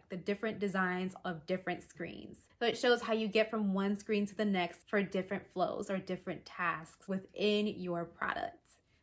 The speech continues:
Term number seven, wireframes. You can think of wireframes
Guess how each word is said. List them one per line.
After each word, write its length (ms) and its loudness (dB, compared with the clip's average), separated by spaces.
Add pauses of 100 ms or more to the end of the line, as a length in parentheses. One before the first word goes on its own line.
(100)
Term 160 4
number 200 2
seven, 560 2 (200)
wireframes. 760 4 (260)
You 100 -2
can 180 6
think 200 4
of 100 4
wireframes 680 4